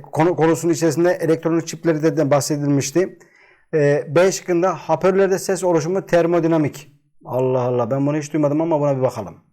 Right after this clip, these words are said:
Buna bir bakalım. Hastalık teşhisinde M R cihazı kullanımı, nükleer fizik anlatmıştık. Teleskop kullanımı optik, binaların üstünden bakıyor, işte, e, gökyüzüne bakıyor demiştik.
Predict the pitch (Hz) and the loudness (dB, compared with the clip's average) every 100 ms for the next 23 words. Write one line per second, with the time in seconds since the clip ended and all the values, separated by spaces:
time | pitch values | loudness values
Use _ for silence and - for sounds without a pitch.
0 | - 135 135 127 113 113 95 - _ - | -4 -2 0 0 -2 -4 -8 -18 _ -20
1 | - - - - 151 202 202 - 175 156 | -20 -20 -6 -2 2 2 2 0 -2 0
2 | 196 196 180 175 165 175 147 170 160 151 | 0 2 2 2 2 0 0 0 2 2
3 | 175 147 147 139 - 165 - 147 147 - | 0 -2 -4 0 2 2 0 -6 -6 -6
4 | 147 147 143 143 120 - 160 - - _ | -2 0 0 -2 -2 -2 -2 -4 -20 _
5 | _ _ - 156 170 196 196 180 170 170 | _ _ 0 2 2 -2 -2 0 2 2
6 | 175 - 165 160 - 165 170 156 208 160 | -2 -2 -2 -2 -2 -4 -4 -18 -14 -12
7 | 143 - 156 151 156 151 151 151 147 - | -10 -4 0 2 4 4 2 2 -2 -2
8 | 151 147 139 143 143 139 131 - 135 131 | 2 4 2 2 2 2 2 0 0 2
9 | 151 139 135 156 151 147 143 143 139 131 | 2 2 0 0 -2 0 0 2 2 0
10 | 139 127 120 160 - | 0 0 -2 -8 -14